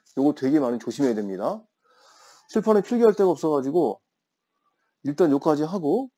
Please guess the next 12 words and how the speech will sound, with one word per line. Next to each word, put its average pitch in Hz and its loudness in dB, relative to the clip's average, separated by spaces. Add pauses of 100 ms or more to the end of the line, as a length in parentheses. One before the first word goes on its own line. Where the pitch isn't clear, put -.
(140)
이 160 -4
차 202 -4
시 180 -4
시작할 175 -6
때 262 0 (560)
그거 151 4
먼저 139 2
설명하고 202 0 (280)
또 139 -4
진행을 135 -2
하도록 170 -2
할게요. 180 -6